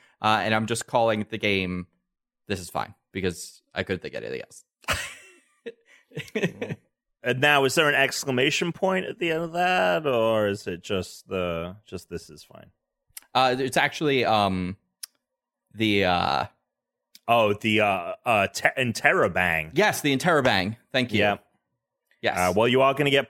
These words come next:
Speaker 2: you are gonna get a point for the title. I love an Interrobang.
Speaker 1: Yes.
Speaker 2: Um, so there's a point for the title. I think five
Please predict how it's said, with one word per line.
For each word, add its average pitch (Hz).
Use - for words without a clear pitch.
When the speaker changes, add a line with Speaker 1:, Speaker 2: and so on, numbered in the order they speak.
Speaker 2:
you 120
are 139
gonna 156
get 156
a 147
point 143
for 123
the 113
title. 107
I 95
love 104
an 110
Interrobang. 90
Speaker 1:
Yes. -
Speaker 2:
Um, 87
so 95
there's 90
a 95
point 123
for 117
the 113
title. 101
I 135
think 139
five 160